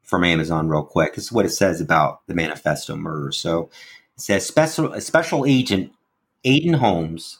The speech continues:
is the star of America's F B I Violent Crimes Division and a dedicated family man. Life is going his way until an audacious serial killer stabs at the very heart of government power one Friday night.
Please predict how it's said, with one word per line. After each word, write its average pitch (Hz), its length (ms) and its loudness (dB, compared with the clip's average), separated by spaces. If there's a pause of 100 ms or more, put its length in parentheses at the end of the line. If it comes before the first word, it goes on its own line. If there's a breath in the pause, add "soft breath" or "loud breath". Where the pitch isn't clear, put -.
is - 140 -10
the 104 100 0
star 85 720 2
of 85 220 -6
America's 87 560 -2
F 87 260 -2
B 98 160 0
I 78 280 2
Violent 82 440 0
Crimes 82 460 -2
Division 73 560 -4 (580)
and 85 100 -2
a 82 60 0
dedicated 107 580 2
family 85 440 0
man. 71 380 -6 (380)
Life 117 260 2
is 101 160 -2
going 120 340 2
his 104 160 -2
way 98 240 4
until 87 260 -2
an 80 120 0
audacious 104 720 -2 (260)
serial 135 440 2
killer 90 320 -2
stabs - 720 0 (200)
at - 100 -14
the 80 160 -4 (160)
very 131 300 4
heart 104 400 2
of 80 160 -8
government 92 480 0
power 95 340 0
one 78 240 -6
Friday 78 440 -2
night. 69 360 -8